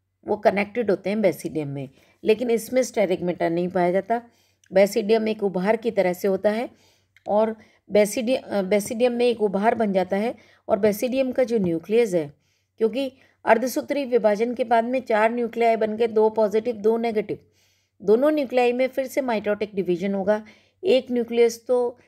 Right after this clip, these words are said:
उस उभार में चला जाएगा और बेसिडियोस्पोर का फॉर्मेशन हो जाएगा। अब ये जो बेसिडियोस्पोर्स बनते हैं ये डायरेक्टली भी जर्मिनेट कर सकते हैं अगर फेवरेबल कंडीशंस हैं,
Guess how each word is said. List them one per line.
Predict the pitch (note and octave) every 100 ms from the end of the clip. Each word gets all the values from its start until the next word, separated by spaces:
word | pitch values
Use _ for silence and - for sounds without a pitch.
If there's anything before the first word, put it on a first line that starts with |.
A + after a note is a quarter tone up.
| _ -
उस | G3+
उभार | A#3 G3+ G#3 A#3
में | A#3
चला | A3 F3 E3+
जाएगा | E3+ E3+ F#3 G#3+
और | G3+
बेसिडियोस्पोर | E3+ D#3 F3+ F3 F3+ - D#3 D#3
का | -
फॉर्मेशन | D#3 D#3 D3 D3 - D#3
हो |
जाएगा। | D3 C#3 C#3 C#3 - _ _ _ _ _ _ _ _ _
अब | A#3+ C4
ये | D4
जो | C#4 D4
बेसिडियोस्पोर्स | A#3+ A#3 C#4 C#4 C#4 - C4+ C4
बनते | A#3+ C4 B3 C4+
हैं |
ये | B3+
डायरेक्टली | F#3+ E3+ D#3 - F3+
भी | G#3+
जर्मिनेट | G#3+ A3 A3 A#3 A#3 A#3
कर | A3+
सकते | B3 A3+ A#3+
हैं |
अगर | A3+ A#3
फेवरेबल | A3+ G3 F3+ G3+ G#3+
कंडीशंस | G#3 G3+ G3+ G3+ G3+
हैं, | G3